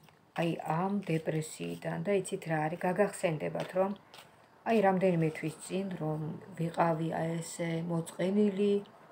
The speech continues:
თქვენს თავს გაიხსენებთ, აი, ესეთნაირად, რომ ვიყავი მოწყენილი და ვტიროდი,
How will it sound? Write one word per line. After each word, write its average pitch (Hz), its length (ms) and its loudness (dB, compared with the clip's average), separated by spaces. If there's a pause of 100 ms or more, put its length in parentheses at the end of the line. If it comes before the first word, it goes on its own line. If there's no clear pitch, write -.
თქვენს 175 280 -2
თავს 165 220 4
გაიხსენებთ, 156 580 0
აი, 165 100 0
ესეთნაირად, 165 600 -6 (520)
რომ 170 160 -2
ვიყავი 165 400 2
მოწყენილი 165 580 0
და 160 120 -2
ვტიროდი, 220 560 2